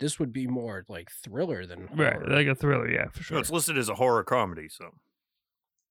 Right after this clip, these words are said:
Speaker 2: I see it a little bit.
Speaker 3: But I mean,
Speaker 1: Really, a horror
Speaker 3: it's
Speaker 1: comedy?
Speaker 3: all subjective.
Speaker 2: Right.
Speaker 3: <laughs> Yeah, it's
Speaker 1: Yeah.
Speaker 3: it's satire for real. It's not, like, slapstick.
Speaker 2: The dark humor.
Speaker 1: Yeah, I mean, Nick, uh,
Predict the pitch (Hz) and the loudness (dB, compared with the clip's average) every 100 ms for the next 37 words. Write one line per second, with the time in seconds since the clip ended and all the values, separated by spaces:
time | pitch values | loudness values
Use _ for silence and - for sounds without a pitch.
0 | - - 180 _ - - 131 117 117 113 | -12 -10 -10 _ -10 0 2 2 0 0
1 | 123 95 92 90 82 85 _ - 135 170 | 0 0 -2 -6 -10 -14 _ -8 -2 -2
2 | 104 135 147 147 156 156 151 151 147 143 | -2 -2 -2 2 8 10 10 10 8 4
3 | - 143 117 98 95 104 90 - 101 82 | 0 0 0 -4 0 2 0 0 -2 -2
4 | 80 - _ _ _ _ - - _ _ | -8 -18 _ _ _ _ -20 -20 _ _
5 | - - - - - _ _ _ _ _ | -10 -10 -14 -20 -20 _ _ _ _ _
6 | _ _ _ _ 139 107 113 101 123 117 | _ _ _ _ -2 0 2 4 2 2
7 | - - - _ _ _ 233 262 208 180 | -4 -6 -12 _ _ _ 4 6 6 6
8 | 156 190 160 - 120 104 - 113 101 104 | 8 10 10 8 6 6 4 2 2 2
9 | 131 131 113 104 - - - - 147 139 | 2 2 2 0 0 -6 -6 -8 0 0
10 | - - - 110 - - _ - _ _ | 0 -4 -6 -10 -14 -20 _ -20 _ _
11 | - - 127 127 117 - 123 110 117 - | -12 -6 0 2 4 6 4 4 -4 -8
12 | _ 196 156 160 175 190 180 160 160 143 | _ 4 6 8 8 8 6 4 6 4